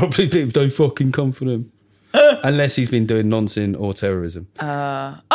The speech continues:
Speaker 2: okay, so nonsense
Speaker 1: Yeah.
Speaker 2: and terrorism, fine. So you do
Speaker 1: Oh, you're right, yeah, I do have a line.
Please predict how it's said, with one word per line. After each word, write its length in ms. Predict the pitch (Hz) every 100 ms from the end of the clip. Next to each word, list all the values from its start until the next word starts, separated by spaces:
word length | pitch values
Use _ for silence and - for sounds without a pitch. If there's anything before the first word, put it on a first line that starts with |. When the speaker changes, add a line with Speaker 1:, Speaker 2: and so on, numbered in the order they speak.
| 415
Speaker 2:
okay, 240 | 415 349 202
so 200 | 262 240
nonsense 320 | 262 294 277
Speaker 1:
Yeah. 60 | 254
Speaker 2:
and 100 | 247
terrorism, 680 | 247 226 175 170 160 143 - _ _ -
fine. 520 | 202 165 127 82 82 _ _ _ _ _
So 120 | -
you 120 | 175 165
do 360 | 156 185 160 - _ _ _ - _ _ _ _ _ -
Speaker 1:
Oh, 80 | 110
you're 180 | 117 123
right, 220 | 135 107
yeah, 280 | 117 117 95
I 60 |
do 180 | 101 117
have 160 | 98 107
a 40 |
line. 380 | 104 120 113 104